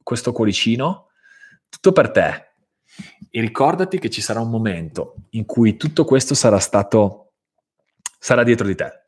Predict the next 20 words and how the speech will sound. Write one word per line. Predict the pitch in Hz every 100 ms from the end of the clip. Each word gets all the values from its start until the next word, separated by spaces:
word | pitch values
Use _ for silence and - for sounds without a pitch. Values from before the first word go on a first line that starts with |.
| _
sarà | - 117 110
alle | 107
tue | 107
spalle, | - 85 90 107 - _ _ _ - - - _ _
e | 117 107 101 90 - _ _ _ _ _
fai | - - 147
in | 156
modo | 131 110 107
che | 104
in | 101
questo | 123 - 117
processo | 104 - 87 90 - 123 - _ _ _ _ _ -
tu | 117
possa | 117 -
veramente | 113 101 110 107
diventare | 101 92 95
una | 92
persona | 92 - 92
migliore. | 92 90 82 82 -
E | 123 123 120